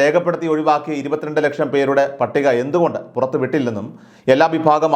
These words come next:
ആളുകളുടെയും പട്ടിക വെബ്സൈറ്റിൽ പ്രസിദ്ധീകരിക്കാത്തത് എന്താണെന്നും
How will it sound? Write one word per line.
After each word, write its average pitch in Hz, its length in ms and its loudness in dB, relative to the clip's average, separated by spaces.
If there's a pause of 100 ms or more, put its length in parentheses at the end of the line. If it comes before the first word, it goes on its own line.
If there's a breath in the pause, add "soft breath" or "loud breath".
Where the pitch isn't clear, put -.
ആളുകളുടെയും 156 580 2
പട്ടിക 135 260 -4 (140)
വെബ്സൈറ്റിൽ 135 400 -4 (300 loud breath)
പ്രസിദ്ധീകരിക്കാത്തത് 160 760 2 (420 soft breath)
എന്താണെന്നും 160 460 0